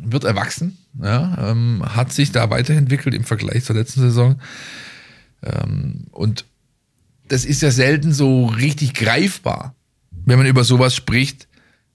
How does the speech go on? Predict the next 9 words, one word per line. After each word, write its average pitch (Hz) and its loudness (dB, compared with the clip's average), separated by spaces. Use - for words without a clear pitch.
denn 117 2
man 120 4
muss 135 4
es - -8
sehen, 123 2
man 104 2
muss 120 2
es 127 -2
erst - -2